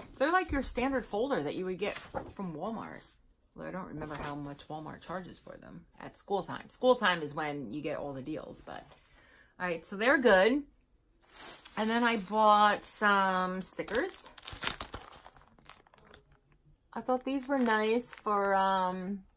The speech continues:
like, pocket letters and that. And I guess they're good for, um,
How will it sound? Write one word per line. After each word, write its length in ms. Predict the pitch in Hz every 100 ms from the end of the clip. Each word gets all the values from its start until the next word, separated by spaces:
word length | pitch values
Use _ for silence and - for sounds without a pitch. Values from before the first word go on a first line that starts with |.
| -
like, 220 | - -
pocket 360 | - 302 302 277
letters 800 | 285 269 269 269 269 254 - - _ _ _ _ _ _
and 180 | 233 233
that. 360 | 233 233 - -
And 100 | 220
I 80 |
guess 220 | 214 247 247
they're 160 | 285
good 300 | 226 240 220
for, 480 | - 214 208 196 185
um, 380 | 185 180 175